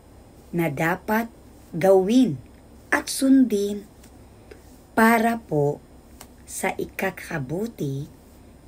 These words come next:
ng ating samahan. Bago ko po ito banggitin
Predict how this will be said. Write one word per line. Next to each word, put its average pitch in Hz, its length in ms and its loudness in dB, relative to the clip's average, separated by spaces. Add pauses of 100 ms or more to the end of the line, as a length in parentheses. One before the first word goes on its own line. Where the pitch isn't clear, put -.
ng 208 240 -2 (160)
ating 165 640 -8
samahan. 180 800 -6 (1600)
Bago 151 320 -2
ko 185 80 -8
po 254 160 2
ito 247 160 -2
banggitin 220 800 0